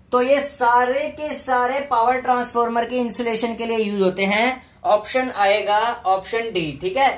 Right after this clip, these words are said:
कॉपी में नोट कर लेना, कॉपी बना लो इनकी, कॉपी बना लो, पीजीसीआईएल के लिए बहुत important है, ठीक है।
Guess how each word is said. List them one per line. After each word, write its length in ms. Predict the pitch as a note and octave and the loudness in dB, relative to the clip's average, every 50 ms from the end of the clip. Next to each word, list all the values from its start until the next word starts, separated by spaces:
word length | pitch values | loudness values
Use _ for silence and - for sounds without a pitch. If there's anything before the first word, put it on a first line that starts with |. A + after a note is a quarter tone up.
| - - - - | -6 -14 -8 -2
कॉपी 260 | G3+ G#3 G3+ G3+ A#3+ | -2 0 0 0 -2
में 120 | B3 C4 C4+ | -2 0 0
नोट 220 | C4 B3 B3+ B3 B3 | 0 0 -2 -2 -2
कर 160 | A#3+ A#3 A3 | -2 -2 0
लेना, 260 | A3 A3+ A3+ B3+ C4+ | 0 0 0 0 0
कॉपी 320 | B3+ B3 A3+ A3 A3+ A#3+ B3 | 2 2 0 0 0 -2 -2
बना 220 | B3 A#3+ A#3 A3+ A3 | 0 2 2 2 2
लो 100 | A#3+ C4 | 2 0
इनकी, 380 | C4 B3 A#3+ A#3+ A#3+ A#3+ G#3+ - | 0 -2 -4 -4 -6 -8 -10 -6
कॉपी 340 | - G#3 G#3 G#3 - B3 B3+ | -2 -2 -2 -2 -2 -6 -6
बना 260 | B3 B3 A#3+ A3+ A3 | -4 0 0 2 2
लो, 160 | A3 A#3+ C#4 C4+ | 2 2 0 -2
पीजीसीआईएल 840 | - B3 A3+ A3 A3+ B3+ B3 B3+ B3 B3 A#3+ A#3+ A#3+ A#3+ A#3+ B3 A#3+ | -4 -10 -12 -10 -8 -8 -6 -2 0 0 0 0 0 0 -2 -2 -2
के 100 | A#3+ A#3+ | -2 -2
लिए 120 | A#3+ C4 C4+ | -2 -2 -2
बहुत 320 | - F#3+ F#3+ F#3 G#3 G#3+ | -2 0 2 2 2 2
important 460 | A#3 A3 A3+ A3+ A3 G#3+ A3+ A3+ A3+ G#3 | 0 0 0 2 2 2 0 0 0 0
है, 140 | F3+ D#3 - - - - _ - - - | 0 0 -2 -8 -16 -20 _ -20 -16 -10
ठीक 160 | F4 F4+ F#4 - | -8 -6 -4 -2
है। 180 | C4+ C4 A#3 | 0 0 -2